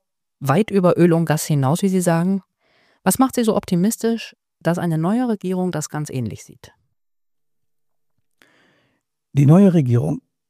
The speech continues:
Speaker 2: muss die Wettbewerbsfähigkeit unserer Volkswirtschaft wiederherstellen und sie muss dafür sorgen, dass wir kosteneffizient C O zwei einsparen.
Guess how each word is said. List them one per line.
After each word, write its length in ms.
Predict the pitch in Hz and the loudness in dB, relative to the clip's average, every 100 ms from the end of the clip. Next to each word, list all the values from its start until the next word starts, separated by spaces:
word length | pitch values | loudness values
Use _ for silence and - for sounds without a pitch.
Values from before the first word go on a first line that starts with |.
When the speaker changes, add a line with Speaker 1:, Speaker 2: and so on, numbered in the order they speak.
| - | 0
Speaker 2:
muss 220 | 135 - | 0 0
die 220 | 139 127 | -2 0
Wettbewerbsfähigkeit 1120 | 180 - 220 196 170 - 170 147 135 - 147 | -2 -2 -2 0 -2 -4 -4 -4 -4 -4 -4
unserer 280 | 151 147 147 | -2 -2 -2
Volkswirtschaft 680 | - 131 117 - - 120 - | -4 -4 -4 -6 -6 -8 -6
wiederherstellen 720 | 139 135 - 120 - - 196 | -8 -8 -10 -10 -8 -6 -2
und 140 | 151 120 | 0 2
sie 120 | 139 | 6
muss 380 | 131 156 156 - | 6 6 2 -2
dafür 320 | 139 - 127 | -4 0 -2
sorgen, 420 | 117 131 123 127 | 0 0 0 -2
dass 200 | 123 - | -6 -8
wir 80 | 120 - - | -10 -10 -10
kosteneffizient 1120 | - 131 - - - 123 131 - - 143 - | -6 -4 -6 -6 -6 -6 -6 -6 -4 -4 -6
C 200 | - 131 | -6 -6
O 80 | 127 | -6
zwei 420 | - - 127 131 | -8 -8 -6 -6
einsparen. 600 | 113 117 - 117 110 113 | -6 -8 -10 -12 -10 -12